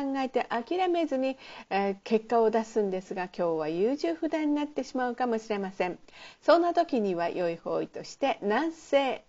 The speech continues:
東、東北がございます。えー、南西の方位を使いますと、一番正しいやり方で相手を育てることができる方位。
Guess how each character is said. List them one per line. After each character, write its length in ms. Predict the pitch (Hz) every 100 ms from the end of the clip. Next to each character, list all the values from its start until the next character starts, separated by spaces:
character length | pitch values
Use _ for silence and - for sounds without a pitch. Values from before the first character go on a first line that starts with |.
| -
東、 880 | 233 226 285 302 294 - 269 269 - _ - _
東 300 | - 254 330
北 300 | 320 320 311
が 180 | 285 285
ご 140 | 262 214
ざ 180 | 240
い 60 | 233
ま 180 | 220 233
す。 220 | - - - - - - -
え 120 | 196
ー、 20 |
南 220 | 220 277
西 180 | 311 339
の 120 | 320
方 280 | 302 311 294
位 140 | 277 269
を 20 |
使 320 | - - 311
い 80 | 294
ま 160 | 285
す 140 | 294 - _
と、 220 | 330 285
一 300 | - 190 269
番 160 | 311 294
正 320 | 285 302 320
し 120 | -
い 100 | 370
や 100 | 247
り 100 | 208
方 300 | 220 202 196
で 160 | 185 202
相 180 | - 175
手 100 | 185
を 100 | 170
育 260 | 175 180 214
て 100 | 320
る 100 | 311
こ 140 | 277
と 140 | 294 330
が 120 | 330
で 160 | 233 220
き 140 | 226
る 100 | 202
方 280 | 190 175 160
位。 180 | 151